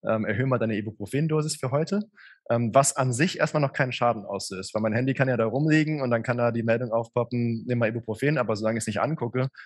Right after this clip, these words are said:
ist ja erstmal kein Schaden bei mir als Patient eingetreten. Aber die Gefährdungssituation wäre dann, wenn ich als Patient dieser falschen Meldung ausgesetzt bin, wenn ich dann halt sehe, ähm, ja, diese App schlägt mir das jetzt vor und ich dann natürlich auch diesen Ratschlag annehme. Also so ein bisschen dieses Beispiel wie mit der Navigationssoftware, die macht einen Vorschlag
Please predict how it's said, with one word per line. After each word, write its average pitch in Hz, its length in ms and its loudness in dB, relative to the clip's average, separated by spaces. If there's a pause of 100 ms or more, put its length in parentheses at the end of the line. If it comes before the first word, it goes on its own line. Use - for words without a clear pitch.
(140)
ist - 140 -6
ja 101 60 2
erstmal 107 220 -4
kein 104 160 -2
Schaden 107 240 2
bei 107 60 0
mir 101 140 2
als - 100 -2
Patient 101 300 -4
eingetreten. 92 600 -6 (420)
Aber 110 180 0
die 104 80 -2
Gefährdungssituation 127 1120 0
wäre 113 220 4
dann, 127 220 0
wenn 117 160 0
ich 135 160 -2
als 117 160 0
Patient 139 400 0
dieser 107 220 0
falschen 113 320 0
Meldung 107 300 2
ausgesetzt 143 580 -2
bin, 175 200 0
wenn 120 120 0
ich 104 120 -4
dann 113 140 -4
halt 110 140 -2
sehe, 120 380 0 (580)
ähm, 110 400 0
ja, 113 140 2
diese 107 200 0
App 101 200 2
schlägt 117 240 -4
mir 110 80 -2
das 101 200 2
jetzt - 260 -6
vor 143 380 2
und 143 200 -2
ich 127 160 -2
dann 131 140 0
natürlich 127 440 0
auch 107 160 -2
diesen 117 240 -4
Ratschlag 107 440 2
annehme. 92 420 -2
Also 104 160 -6
so 101 100 -4
ein 117 60 2
bisschen 120 180 0
dieses 110 240 -2
Beispiel 110 380 2
wie 113 60 -2
mit 107 120 -2
der 110 100 2
Navigationssoftware, 120 960 0
die 110 120 -2
macht 107 240 -2
einen 98 100 -4
Vorschlag 123 560 2